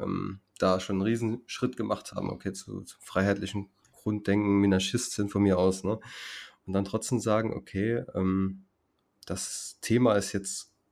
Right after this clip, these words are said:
so wichtig für mich, also dass, äh, dass man mit dem Wählen und, und, äh, d-, dass das Bedürfnis dann trotzdem da ist. Das,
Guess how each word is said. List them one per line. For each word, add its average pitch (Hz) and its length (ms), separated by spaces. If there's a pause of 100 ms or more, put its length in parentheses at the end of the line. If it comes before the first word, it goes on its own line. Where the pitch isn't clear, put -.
(120)
so 143 220
wichtig 180 260
für 95 120
mich, 131 320
also 92 200
dass, 95 260
äh, 92 300
dass 95 200
man 101 140
mit 95 140
dem 92 140
Wählen 117 380
und, 95 240
und, 95 320 (760)
äh, - 460 (140)
d-, 104 100 (260)
dass - 200
das - 180
Bedürfnis 110 460
dann 95 140
trotzdem 123 360
da 127 200
ist. - 240
Das, 104 220